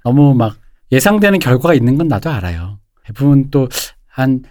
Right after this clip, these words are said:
만, 뭐, 백 프로인지 모르겠지만 상당수 맞았을 거야. 그런 게. "이 일은 이렇게 흘러간다. 나의 직관에 크게 벗어나지 않는다." 근데 이제 그거는 그거고, 어, 내 삶을 현재 이렇게 좀 이렇게 그렇게 하는, 근데 뭐 현재를 즐겨라 이런 얘기는 아니고요.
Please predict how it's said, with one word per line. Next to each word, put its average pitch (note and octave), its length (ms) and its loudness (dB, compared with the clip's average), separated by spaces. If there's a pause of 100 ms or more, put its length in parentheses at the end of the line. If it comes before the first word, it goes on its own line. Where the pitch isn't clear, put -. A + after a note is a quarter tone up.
(120)
만, C#3 360 2
뭐, B2+ 120 -4
백 - 180 -6
프로인지 G#3 260 2
모르겠지만 D3 300 2
상당수 G#3+ 400 0
맞았을 C#3 500 0
거야. F2+ 180 -10 (140)
그런 G#2 220 -2
게. F2+ 180 -16
"이 C#3 240 0
일은 D3 240 4
이렇게 A2+ 240 -2
흘러간다. C#3 600 -2 (360)
나의 C3 220 2
직관에 C3 440 0
크게 C3 320 -4
벗어나지 A#2 720 -8
않는다." G2 460 -12 (580)
근데 E3+ 220 -4
이제 F3 160 0
그거는 D#3 400 2
그거고, C3 480 0 (280)
어, G2+ 180 -4 (320)
내 B2 160 0
삶을 D#3+ 360 0
현재 D#3+ 300 0
이렇게 A2+ 320 -6
좀 G2+ 360 -8 (260)
이렇게 G#2 120 -10
그렇게 - 200 -12
하는, A2+ 160 -4
근데 E3 160 0
뭐 D#3 160 0
현재를 F#3+ 340 -2
즐겨라 C#3+ 380 -2
이런 B2 220 -2
얘기는 D#3 220 -4
아니고요. C3 420 -8